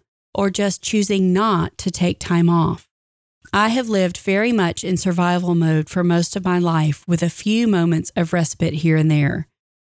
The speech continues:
When we are in survival mode, it is difficult to find the mental space to even think about vacation, much less to plan and fund one. I want to remind you here that taking a vacation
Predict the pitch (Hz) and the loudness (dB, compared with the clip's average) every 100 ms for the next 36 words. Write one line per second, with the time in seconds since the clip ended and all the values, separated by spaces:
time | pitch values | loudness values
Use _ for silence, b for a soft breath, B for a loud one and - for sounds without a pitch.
0 | _ - 190 196 208 240 226 - 208 202 | _ -4 0 2 0 0 -2 -2 -2 -2
1 | 233 254 202 170 165 160 165 - 185 180 | 0 0 0 2 2 2 0 -2 -2 -2
2 | - 247 - 226 196 190 180 - 190 185 | -2 -4 -2 -4 -4 -4 -6 -4 -2 0
3 | 180 180 175 170 175 - - 180 175 - | 2 2 0 0 -2 -4 -2 0 0 -2
4 | - 196 190 185 - 254 262 - 175 165 | -2 0 2 0 -2 -2 -2 -2 -2 0
5 | 160 180 185 - 170 - 190 185 180 _ | 0 -2 -4 -2 -4 -2 -2 -2 -4 _
6 | _ _ _ 185 180 - 202 202 151 - | _ _ _ -4 -4 -2 -2 0 -2 -4
7 | 170 - 190 175 165 160 - 170 160 180 | -6 -2 0 2 2 0 0 -2 0 0
8 | 170 147 - - - _ _ _ _ _ | 0 0 -4 -6 -10 _ _ _ _ _
9 | - 190 196 196 - 185 185 208 233 208 | -6 -2 0 -2 -2 0 0 0 0 0
10 | 180 170 165 165 - - 190 196 185 170 | 0 2 2 0 -2 -4 -2 0 0 0
11 | 175 - 226 208 185 170 | -2 -2 -4 -2 0 -2